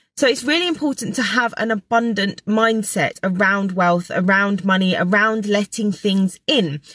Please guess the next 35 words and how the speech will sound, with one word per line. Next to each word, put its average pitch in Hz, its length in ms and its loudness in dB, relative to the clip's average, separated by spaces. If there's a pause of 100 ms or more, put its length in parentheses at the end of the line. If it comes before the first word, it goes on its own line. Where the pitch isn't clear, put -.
(300)
When 240 160 4
you 262 140 0 (100)
open 262 320 -2
up - 220 -2
to 208 360 -2 (760)
new 226 220 4
possibilities 214 840 0
and 196 100 4
new 202 100 6
opportunities, 196 920 0 (260)
this 226 180 2
will 226 80 0
really 208 240 4
help 202 320 0
you 202 60 0
going 185 280 2
forwards. 170 580 2 (340)
But 190 120 2
you 220 120 2
have 220 300 -2
to 220 80 -12
be 220 200 -4
open 202 320 0
to 175 160 -2
it. 147 220 -2 (240)
You 214 100 2
don't 240 140 2
want 247 120 0
to 240 160 -2
put - 80 0
a 220 80 -2
ceiling 214 560 0
on 190 160 2
how 202 220 0
much 196 420 0